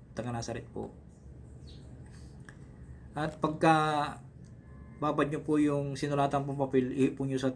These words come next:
basong tubig. Tapos takpan nyo po. Pagkatapos po, inumin nyo sa kaumagahan po. Kung gusto nyo rin po ibilad sa, ah, kabilugan ng buwan,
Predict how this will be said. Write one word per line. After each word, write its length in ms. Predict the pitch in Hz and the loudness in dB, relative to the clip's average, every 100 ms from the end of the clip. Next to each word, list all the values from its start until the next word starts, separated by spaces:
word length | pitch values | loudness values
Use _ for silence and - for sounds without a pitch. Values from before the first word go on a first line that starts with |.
| - | -2
basong 260 | 127 127 131 | -2 -2 0
tubig. 380 | 127 120 117 - - - - - - - - - - - - - - | -2 0 -2 -4 -12 -12 -12 -12 -14 -16 -16 -16 -16 -18 -18 -18 -12
Tapos 320 | 123 120 131 - | -8 2 2 2
takpan 300 | - 127 123 | 0 0 -2
nyo 80 | |
po. 320 | 120 123 120 - - - - - - - | -2 -2 -2 -8 -16 -16 -16 -16 -16 -4
Pagkatapos 480 | 139 135 131 135 131 | 0 4 4 4 -2
po, 100 | 127 | -4
inumin 320 | 127 123 123 | -4 -4 -4
nyo 60 | |
sa 260 | 123 117 117 - - - - - - | -2 -2 -4 -10 -18 -18 -20 -18 -10
kaumagahan 500 | 131 127 117 120 113 113 | -4 -2 0 0 0 -4
po. 160 | 113 - - - - - - - - - - | -12 -14 -18 -18 -18 -18 -20 -20 -18 -14 -6
Kung 80 | 139 | -2
gusto 180 | 160 175 | 0 4
nyo 140 | 170 | 4
rin 160 | 170 170 | 4 0
po 80 | |
ibilad 320 | 156 143 151 143 | 0 2 2 2
sa, 480 | 151 143 139 139 - - - - - - - | 4 4 4 -2 -8 -20 -20 -20 -20 -20 -12
ah, 280 | 131 131 127 | -8 -8 -4
kabilugan 460 | 135 143 143 135 139 | -2 2 2 4 2
ng 120 | 135 | 0
buwan, 180 | 127 123 | 0 -2